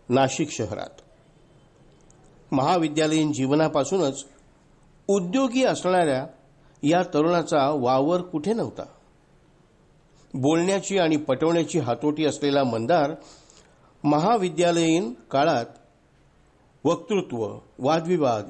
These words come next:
एकांकिका, अभिनय, लेखन, दिग्दर्शन असा सर्वत्र प्रभावी संचार असलेला तरुण होता.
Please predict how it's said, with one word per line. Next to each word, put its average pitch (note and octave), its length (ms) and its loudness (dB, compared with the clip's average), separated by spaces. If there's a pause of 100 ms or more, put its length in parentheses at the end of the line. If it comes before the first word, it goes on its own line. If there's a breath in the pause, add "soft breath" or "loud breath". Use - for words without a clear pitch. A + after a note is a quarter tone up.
(120)
एकांकिका, F3 800 0
अभिनय, E3 600 0
लेखन, E3 640 0
दिग्दर्शन F3 720 -2 (840 soft breath)
असा E3+ 220 0
सर्वत्र A3 600 0
प्रभावी E3+ 500 0
संचार C#3+ 520 0
असलेला C3+ 360 -2
तरुण A#2 300 -4
होता. F#2 280 -12